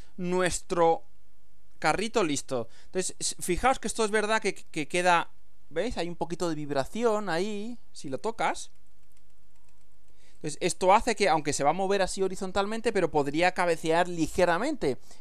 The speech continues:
el extrusor. Por eso luego les pondremos unas bridas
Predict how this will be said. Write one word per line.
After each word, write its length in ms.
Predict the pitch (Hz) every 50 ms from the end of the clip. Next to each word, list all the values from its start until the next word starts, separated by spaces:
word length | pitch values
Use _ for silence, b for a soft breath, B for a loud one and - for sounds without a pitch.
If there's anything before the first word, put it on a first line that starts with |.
| b
el 100 | 175 175
extrusor. 420 | 170 - - 165 139 120 139 139 -
Por 160 | - 214 233
eso 160 | 240 277 254
luego 220 | 240 240 220 240
les 120 | 233 226 -
pondremos 520 | - 226 214 226 226 220 220 233 226 - b b b b b b
unas 320 | 233 233 220 208 180 160 147
bridas 500 | 160 165 160 151 160 226 320 - -